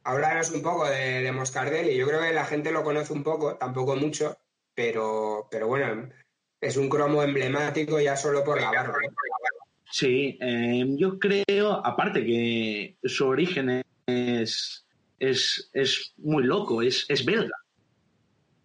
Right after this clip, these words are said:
Speaker 1: Sí, es de, es belga, sí, sí.
Speaker 2: Y, y bueno, eh, tiene una, una pinta muy característica, sobre todo con la barba,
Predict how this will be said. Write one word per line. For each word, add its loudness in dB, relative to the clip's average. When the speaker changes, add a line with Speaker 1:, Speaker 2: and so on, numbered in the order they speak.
Speaker 1:
Sí, 0
es 0
de, -4
es -4
belga, 0
sí, -6
sí. -4
Speaker 2:
Y, 4
y 2
bueno, 2
eh, 0
tiene 0
una, 0
una -2
pinta 2
muy 0
característica, 0
sobre 0
todo 0
con 0
la 2
barba, 0